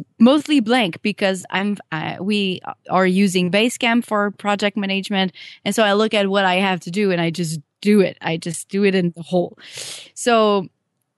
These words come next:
now it's working great because we, I know that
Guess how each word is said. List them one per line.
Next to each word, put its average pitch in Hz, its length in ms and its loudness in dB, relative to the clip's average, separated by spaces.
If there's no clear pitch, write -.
now 233 440 2
it's 302 220 -4
working 208 380 -2
great 269 420 0
because 190 580 -2
we, 190 260 -8
I 196 160 -2
know 240 380 2
that 180 280 0